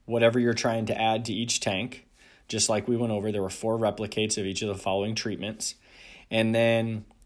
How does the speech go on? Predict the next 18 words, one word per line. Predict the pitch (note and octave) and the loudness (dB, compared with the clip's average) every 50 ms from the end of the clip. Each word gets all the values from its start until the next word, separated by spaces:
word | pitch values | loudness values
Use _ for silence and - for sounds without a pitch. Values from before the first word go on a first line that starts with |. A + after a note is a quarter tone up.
| - - - | -16 -8 -4
another | A#2 A#2+ B2 B2 C3 C3 | 2 4 6 6 6 6
set | A#2+ - - B2 A#2+ | 6 6 4 4 4
of | A2+ | 4
water | A2+ A2+ A#2 A#2+ | 4 4 4 4
samples | A#2 - B2 A#2+ A#2 A#2 A#2 A#2 A2 G#2 | 4 2 2 0 -2 -2 -2 -4 -4 -2
were | A2 G#2+ | -2 -4
taken | G#2 - A#2 A2+ G#2+ - B2+ A#2+ | -2 0 -2 -2 -2 -2 -4 -4
to | - - A2+ | -4 -6 -6
confirm | - A2 G2+ - A2+ G#2+ G2+ | -6 -6 -6 -6 -6 -6 -6
phosphate, | - - A#2 A#2 A2 - - B2 A#2 A2 | 0 2 4 4 4 4 2 0 0 0
ammonia, | G#2+ G#2 G#2+ G#2+ A2 A2 A2 A2 | 0 0 0 0 0 0 0 0
nitrite | G#2+ G#2+ G#2+ A2 A2 - - A#2 G2+ G2 | 0 0 0 -2 -2 -2 -2 -4 -2 -2
concentrations, | - A2+ A2 G#2+ - A2+ A2 - A2+ G#2+ G#2 G2 - G#2+ G#2 G#2 G2+ | -4 -4 -4 -4 -6 -6 -4 -4 -4 -4 -2 -4 -4 -6 -6 -6 -8
and | - - A2 G2 | -8 -8 -8 -4
bacterial | F#2+ G#2+ G2+ G2 - - - - B2 A#2+ A#2 A#2 A2+ - | -2 0 -2 -2 -2 -4 -2 0 0 2 2 0 0 -2
inoculations | - G#2+ G2+ G2 G2 F#2+ - A#2 G#2 A2+ B2 C#3 C3 - A2 G2+ G2 F#2+ | -4 -4 -2 -2 -2 -2 -2 -2 0 2 2 2 2 0 -4 -4 -6 -4
were | F2+ E2 | -4 -4
added. | D2+ F2+ F2+ - E2 - - | -2 -2 -2 -4 -4 -8 -8